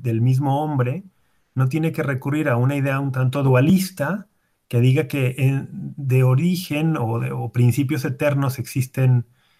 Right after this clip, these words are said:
m-, uno bueno y uno malo, y que por lo tanto la i-, la dinámica de interacción entre ambos ha originado el universo y al hombre,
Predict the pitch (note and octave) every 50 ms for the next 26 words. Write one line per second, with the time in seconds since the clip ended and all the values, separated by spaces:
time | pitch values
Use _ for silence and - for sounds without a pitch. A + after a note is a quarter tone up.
0 | _ _ _ - C3 C3 B2+ C3 B2+ - - C3 B2+ B2 B2 B2+ C3+ C3+ C3 B2+
1 | C#3 E3+ E3 E3 D3+ C3 C3 C#3 D3 D#3 D#3+ E3 D#3+ D#3+ D#3+ E3 E3+ E3+ E3 C3+
2 | A#2+ B2 A#2+ A#2 A2 A2 B2 A#2+ B2+ B2+ B2+ D3 C#3 C3+ B2+ - _ - _ -
3 | - - _ _ _ _ _ - B2+ B2 A#2+ A#2 A#2 A#2+ A#2 A#2+ - - B2 A#2
4 | B2 B2 B2+ C3 C#3+ D#3 D3+ C3 C#3+ C3 B2+ B2+ B2 B2 A#2+ A#2 G#2+ - - C#3+
5 | D3 D3 C#3+ C#3 C3 B2+ B2+ C3+ C#3+ D3 C#3+ C3+ C#3+ D3 C#3 - - B2+ B2 B2
6 | B2 B2+ B2+ A#2+ - - B2+ B2 B2 B2+ B2+ C3 C3 B2+ B2 B2 A#2+ C#3 C#3+ C3
7 | - C3+ B2+ A#2+ B2+ D3 D#3 E3 E3+ D3+ D3+ E3 G3+ G3+ -